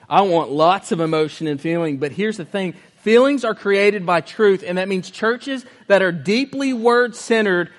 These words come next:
ought to produce deep emotion and powerful feeling in the lives of its members. Because truth is meant to elicit emotion.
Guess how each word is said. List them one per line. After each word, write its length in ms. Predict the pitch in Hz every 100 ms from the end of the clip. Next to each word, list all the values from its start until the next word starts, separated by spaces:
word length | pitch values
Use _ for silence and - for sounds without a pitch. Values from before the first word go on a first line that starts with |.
| _ _ 196
ought 320 | 226 294 -
to 120 | -
produce 560 | 220 226 180 220 214 208
deep 580 | 139 120 220 294 339 262
emotion 680 | 214 190 170 165 185 170 - -
and 260 | 180 151 -
powerful 680 | - 240 330 320 233 220
feeling 480 | 190 190 170 165 165 - -
in 140 | 202
the 80 | 190
lives 300 | 185 180 175
of 100 | 202
its 100 | 196
members. 640 | 226 233 202 113 - - _ _ _ _ _ _ _
Because 380 | 196 196 262 -
truth 480 | - - 277 294 -
is 160 | 202 151
meant 420 | 175 214 269 -
to 120 | 214
elicit 720 | 208 170 170 302 - 220 156
emotion. 720 | 185 170 165 160 143 - 123